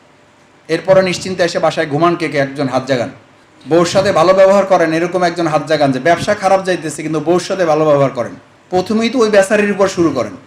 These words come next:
যে মেজাজ ঠিক নাই, কথাবার্তা সাবধানে বলবা। ওখানে চুক্তি লঙ্ঘন হয়েছে, মেজাজ ঠিক নাই, ঘুমাইতে পারেন না, বউর সাথে খারাপ ব্যবহার করেন। আর গোটা আল্লাহর সাথে করা চুক্তি পদে পদে লঙ্ঘন হচ্ছে, একটা চুক্তিরও খবর নাই। নিশ্চিন্তে ঘুমাচ্ছেন,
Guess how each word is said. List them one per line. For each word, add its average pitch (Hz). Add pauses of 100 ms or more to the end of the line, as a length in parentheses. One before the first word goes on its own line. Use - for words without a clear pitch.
(160)
যে 139
মেজাজ 175
ঠিক 202
নাই, 202
কথাবার্তা 175
সাবধানে 151
বলবা। 113 (480)
ওখানে 214
চুক্তি 233
লঙ্ঘন 226
হয়েছে, 233
মেজাজ 208 (100)
ঠিক 233
নাই, 247
ঘুমাইতে 202
পারেন 240
না, 262
বউর 214
সাথে 208
খারাপ 175
ব্যবহার 156
করেন। 123 (840)
আর 165
গোটা 202
আল্লাহর 220
সাথে 254
করা 220
চুক্তি -
পদে 208
পদে 240
লঙ্ঘন 254
হচ্ছে, 220
একটা 262
চুক্তিরও 294
খবর 220
নাই। 202 (300)
নিশ্চিন্তে 190
ঘুমাচ্ছেন, 220